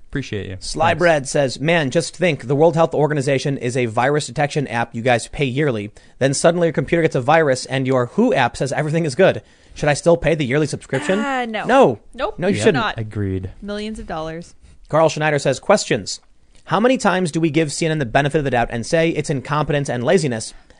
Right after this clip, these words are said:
Speaker 2: At what point are we going to finally admit the entire company is the enemy of the people? C N N is truly useless." Well, C N N dot com is kind of fun because they have random people writing. They've done, like, a bunch of op-eds. But let me just tell you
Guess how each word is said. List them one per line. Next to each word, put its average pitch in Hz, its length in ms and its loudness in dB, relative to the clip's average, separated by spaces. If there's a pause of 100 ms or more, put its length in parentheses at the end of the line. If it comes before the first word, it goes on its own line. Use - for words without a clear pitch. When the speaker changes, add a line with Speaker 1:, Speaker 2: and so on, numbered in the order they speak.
(120)
Speaker 2:
At 127 140 -2
what 185 220 4
point 175 240 0
are 160 80 2
we 151 80 -2
going 151 140 2
to 135 60 0
finally 147 360 0
admit 131 220 -2
the 139 80 -2
entire 139 260 0
company 135 320 -2
is 123 140 -4
the - 140 -8
enemy 123 260 -2
of 113 120 -4
the 110 80 -10
people? 139 420 -2 (360)
C - 180 -4
N 147 80 2
N 139 80 -2
is 127 100 -4
truly 135 320 -4
useless." 123 540 -6 (420)
Well, 147 120 -2
C 226 120 -2
N 269 60 0
N 285 80 0
dot - 160 2
com 123 480 -4 (540)
is 131 480 0
kind 151 180 -4
of 120 80 -6
fun 90 260 -10 (320)
because 143 360 0
they 156 120 2
have 151 240 2
random 131 340 0
people 131 280 -2
writing. 151 360 0
They've 123 140 -4
done, 117 240 -4 (140)
like, 110 120 -6
a - 40 -6
bunch 110 160 -6
of 113 60 -8
op-eds. 127 400 -2 (960)
But 196 80 6
let 254 60 8
me 269 60 2
just 233 140 -2
tell 196 160 4
you 107 120 -6